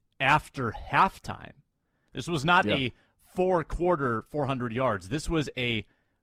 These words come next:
Speaker 1: basically three, if you include overtime, a three-quarter, uh, two hundred or four hundred yard effort. That's how dominant he was. He willed the team to victory, like K O C said.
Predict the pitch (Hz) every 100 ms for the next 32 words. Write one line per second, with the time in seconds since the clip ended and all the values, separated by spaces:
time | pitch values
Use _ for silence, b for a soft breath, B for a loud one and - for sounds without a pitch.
0 | - 160 151 - 139 104 - 131 180 170
1 | 147 131 110 147 143 135 117 107 101 107
2 | - - 131 185 175 - 165 139 101 87
3 | - _ _ _ - 113 107 101 _ -
4 | 156 143 147 139 143 131 120 151 135 147
5 | 139 123 123 113 101 92 87 _ _ _
6 | _ 123 147 170 156 135 127 113 98 98
7 | 90 87 - 123 101 107 143 175 185 151
8 | 165 - 151 143 127 120 107 92 92 82
9 | 82 - b b - 123 - 139 131 120
10 | 135 120 - 101 87